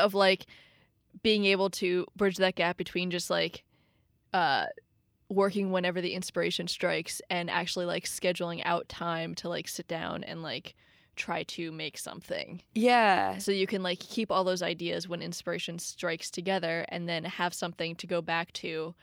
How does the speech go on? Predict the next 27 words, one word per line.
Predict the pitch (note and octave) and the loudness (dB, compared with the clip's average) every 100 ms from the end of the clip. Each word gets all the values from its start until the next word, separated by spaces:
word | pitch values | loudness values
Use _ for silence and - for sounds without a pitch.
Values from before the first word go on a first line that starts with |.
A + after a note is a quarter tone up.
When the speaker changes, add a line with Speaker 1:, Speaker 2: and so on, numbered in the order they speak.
| _ - | _ -12
Speaker 1:
when | F#3 F3 | -8 -6
you | F3 | -4
wanna | E3+ | -4
actually | D#3+ E3 - F3 | -4 -6 -10 -10
sit | - - | -12 -8
down | - D#3+ - | -8 -8 -8
and, | - - - - _ _ _ - - | -8 -8 -10 -12 _ _ _ -16 -8
like, | F3 - | -8 -4
actively | E3 - E3 D#3 C#3+ F#3+ | -6 -6 -8 -6 -6 -8
spend | - - - | -6 -6 -8
time | - - - | -8 -8 -8
trying | - - | -8 -10
to | - | -10
put | - | -10
those | - - | -10 -10
pieces | - - - | -10 -10 -10
together. | - - - - G3+ _ _ - | -10 -10 -12 -14 -18 _ _ 4
Speaker 2:
Elizabeth | A3 A#3 A#3 G#3 - | 8 8 6 4 2
Gilbert | - F#3 F3 C#3+ - _ - | 6 6 6 4 2 _ -4
has | F3+ F3 | 0 2
a | |
really | E3+ E3 | 4 2
good | E3 D#3+ - | 4 2 0
ted | - D3+ | -6 -6
Talk | - - - - - | -2 -4 -4 -12 -2
about | F3 D#3+ - | 0 0 0
that, | - | -2